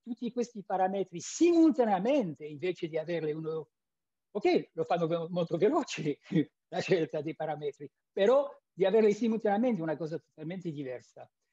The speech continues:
E questo è, è praticamente un sorta di stato, una, una tappa intermediaria. Ok, allora poi adesso immagino che devo stop share e tu puoi mettere sullo schermo, ehm, la cosa che è la, l'ultima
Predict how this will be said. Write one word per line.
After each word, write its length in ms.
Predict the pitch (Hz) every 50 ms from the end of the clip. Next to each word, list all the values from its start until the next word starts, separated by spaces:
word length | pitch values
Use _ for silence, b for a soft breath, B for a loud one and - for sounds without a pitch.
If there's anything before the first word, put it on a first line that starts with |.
| _ _ _
E 100 | - 175
questo 240 | - 339 269 - 311
è, 180 | 262 233 208 - - - - _ _ _ _
è 140 | - 220 -
praticamente 640 | - 226 240 208 220 202 214 226 262 294 269 -
un 100 | 254 220
sorta 300 | 190 - 247 226 208 233
di 80 | 208 - _ _
stato, 960 | _ - - - - 277 285 285 - 262 254 240 226 220 202 196 196 196 190
una, 220 | 190 190 190 190 196
una 160 | 202 202 202
tappa 280 | - - 269 - -
intermediaria. 840 | 220 208 202 202 - 196 165 160 143 135 113 113 98 92 - - _ _ _ _ _ _ _ _ _ _ _ _ _ _ _ _ _ _ _ _ _ _ _ _ _ _ -
Ok, 280 | 226 233 233 220 185
allora 320 | 165 185 240 285 277 254 -
poi 280 | - 269 254 285 302
adesso 520 | 254 185 202 190 254 240 220 - - 180 170
immagino 560 | 165 180 185 202 220 220 - 214 202 180 175
che 120 | - 185
devo 240 | 165 175 175 165 165
stop 320 | 160 - - - 240 226 233
share 440 | - - 220 214 233 262 294 -
e 160 | - 180 170 _
tu 180 | - 302 294
puoi 200 | - 247 220 208
mettere 360 | 190 202 180 175 - 160 160
sullo 260 | 160 - 220 220 233 254
schermo, 760 | 247 - - - 254 254 262 254 247 269 277 269 - - _ _
ehm, 580 | - 185 185 180 180 175 175 175 170 170 175 175 170 _ _ _ _ _ _ _ _ _ _ _
la 200 | - 165 185 185
cosa 400 | - - 220 226 220 - 240 226
che 480 | - - 185 185 190 202 220 220 214 -
è 80 | 160
la, 240 | 160 170 165 160 156
l'ultima 680 | 156 165 208 240 226 - - 190 165 156 143 185 233